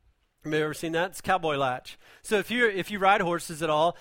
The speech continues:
this is a great, uh, latch to have because you can ride up to, next to that gate, you grab that horseshoe, you pull it up, and then you ride through. You open the gate, you never have to get off your horse.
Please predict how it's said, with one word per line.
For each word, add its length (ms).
this 200
is 80
a 60
great, 320
uh, 180
latch 380
to 100
have 220
because 240
you 60
can 120
ride 180
up 100
to, 100
next 220
to 60
that 140
gate, 220
you 80
grab 220
that 140
horseshoe, 500
you 100
pull 240
it 60
up, 240
and 80
then 100
you 100
ride 360
through. 180
You 200
open 200
the 80
gate, 300
you 240
never 200
have 120
to 80
get 100
off 160
your 80
horse. 420